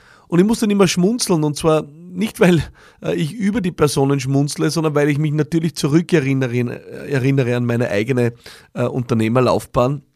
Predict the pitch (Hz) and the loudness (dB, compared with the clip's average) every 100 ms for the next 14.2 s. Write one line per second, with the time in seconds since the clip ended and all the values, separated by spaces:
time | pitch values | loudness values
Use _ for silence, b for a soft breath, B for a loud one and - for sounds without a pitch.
0 | _ _ _ _ - 143 127 98 131 135 | _ _ _ _ -8 -4 -2 -2 0 -2
1 | - 117 - - - - - - 139 143 | -2 -2 -2 -4 -4 -6 -6 0 0 -2
2 | B B B B B B B 156 143 151 | B B B B B B B 2 4 2
3 | 156 139 156 160 160 - 131 151 151 160 | 2 4 6 6 4 2 4 6 6 4
4 | 151 120 - 107 95 - - - - 123 | 4 0 0 -2 -4 -8 -20 -8 -2 0
5 | - - 123 160 - 156 143 143 139 175 | -2 -2 2 2 2 2 4 2 0 0
6 | 208 - 123 120 - 113 107 120 131 151 | 0 0 0 0 -2 0 0 0 0 0
7 | 165 139 135 131 135 110 160 175 110 151 | 0 2 2 2 -2 0 0 0 -2 0
8 | 190 170 - 151 - 151 131 139 135 - | 0 0 0 -2 -2 -2 0 -2 -4 -10
9 | - 98 110 120 151 175 139 - 151 151 | -14 -8 -8 -8 -14 -10 -10 -4 0 2
10 | 139 135 - 156 143 131 127 120 117 123 | 2 2 0 -4 -2 -4 -4 -4 -4 -4
11 | 135 - 113 139 135 135 131 - 92 113 | -6 -6 0 0 -2 -6 -6 -2 -2 -2
12 | - 135 139 143 123 - 92 127 131 120 | -4 -4 -2 0 0 0 -2 -4 -4 -4
13 | 120 117 123 120 120 127 117 - 101 - | -4 -2 -4 -6 -6 -8 -6 -6 -8 -4
14 | 123 117 | -4 -4